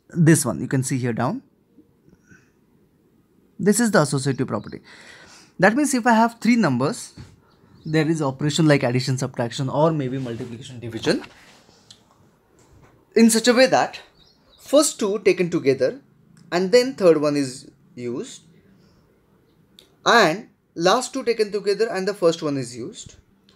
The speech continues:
or it can be even a plus c plus b. If all these three are correct, all these three are equal, then we call it is associative for addition or maybe subtraction or any operation.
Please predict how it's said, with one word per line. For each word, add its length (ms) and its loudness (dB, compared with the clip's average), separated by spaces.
or 240 6
it 220 -4
can 180 0
be 80 -6
even 460 -4
a 200 0
plus 300 -4
c 400 -10
plus 280 2
b. 340 -12
If 160 2
all 240 8
these 180 -2
three 220 0
are 120 4
correct, 540 -4
all 200 2
these 180 -4
three 260 -8
are 360 0
equal, 440 -2
then 200 4
we 120 -2
call 400 0
it 160 -4
is 320 0
associative 720 -2
for 220 4
addition 580 -2
or 180 2
maybe 220 -8
subtraction 580 -6
or 160 -2
any 240 -2
operation. 480 -6